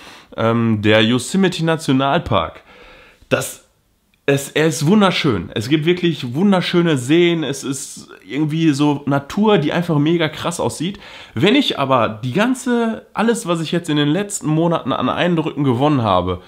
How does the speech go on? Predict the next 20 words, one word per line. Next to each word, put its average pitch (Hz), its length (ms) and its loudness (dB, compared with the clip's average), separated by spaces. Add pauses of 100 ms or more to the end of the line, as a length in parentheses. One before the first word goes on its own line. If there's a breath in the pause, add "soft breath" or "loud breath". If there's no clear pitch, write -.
(180 loud breath)
oder 78 160 -4
letzten 78 280 -8
Monaten, 87 280 0
in 87 140 -2
den 98 80 0
letzten 131 320 -4
paar 120 220 2
Tagen 117 260 0
an 95 100 0
Eindrücken 135 400 -2
gewonnen 123 340 0
habe 90 220 -2
und 98 140 -4
wirklich 143 260 -6
mir 139 140 2
so 127 100 0
die 113 120 -2
Bilder 170 300 2
im 160 120 -2
Kopf, - 280 -8